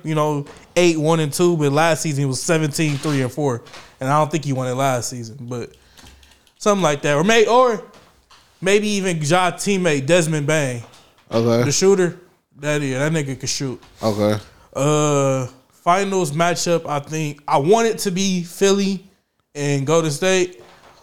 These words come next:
Speaker 1: Who I think it'll be, though, if, I think it'll be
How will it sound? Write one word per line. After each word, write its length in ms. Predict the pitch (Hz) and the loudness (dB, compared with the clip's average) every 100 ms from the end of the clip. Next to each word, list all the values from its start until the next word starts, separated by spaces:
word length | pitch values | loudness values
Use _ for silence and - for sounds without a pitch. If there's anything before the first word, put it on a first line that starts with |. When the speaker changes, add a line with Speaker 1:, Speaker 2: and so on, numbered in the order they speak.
| _ | _
Speaker 1:
Who 160 | 170 147 | -6 -2
I 140 | 117 | -2
think 460 | 117 - 220 240 208 | -6 -2 0 0 0
it'll 200 | 214 220 | 0 0
be, 220 | 220 226 | -2 -2
though, 460 | 214 220 220 214 202 | 0 2 2 0 -2
if, 480 | 147 139 123 - - - - - - - - - - - - - - - - - - - - _ _ - - - - - - - - - - - _ _ 679 415 370 370 370 _ - - - - | -4 -6 -6 -14 -18 -18 -16 -16 -16 -18 -20 -20 -20 -20 -20 -20 -16 -16 -16 -20 -20 -20 -20 _ _ -16 -14 -12 -14 -16 -18 -18 -18 -20 -20 -20 _ _ _ -20 _ _ _ _ -16 -16 -12 -4
I 100 | 160 | -4
think 420 | - 185 202 - | -2 -2 -2 -4
it'll 220 | 170 170 | -2 0
be 600 | 143 156 160 147 139 127 | 0 -4 -4 -4 -6 -8